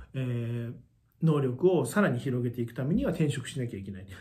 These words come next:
そうなると、やっぱりね、最後までいないでしょ？そういう文化があるので、会社に対する固執っていう、固執、執着心かなっていうのが非常に少ないような気はしてます。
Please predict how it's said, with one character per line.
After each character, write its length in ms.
そ 180
う 40
な 120
る 120
と、 340
や 80
っ 20
ぱ 80
り 60
ね、 260
最 280
後 80
ま 80
で 60
い 80
な 120
い 80
で 80
し 40
ょ？ 180
そ 280
う 40
い 80
う 220
文 240
化 140
が 180
あ 60
る 100
の 140
で、 340
会 240
社 140
に 80
対 200
す 140
る 100
固 200
執 200
っ 40
て 200
い 100
う、 60
固 160
執、 160
執 200
着 200
心 160
か 120
な 80
っ 80
て 100
い 20
う 60
の 80
が 80
非 140
常 160
に 120
少 260
な 180
い 140
よ 120
う 40
な 120
気 160
は 100
し 80
て 80
ま 120
す。 120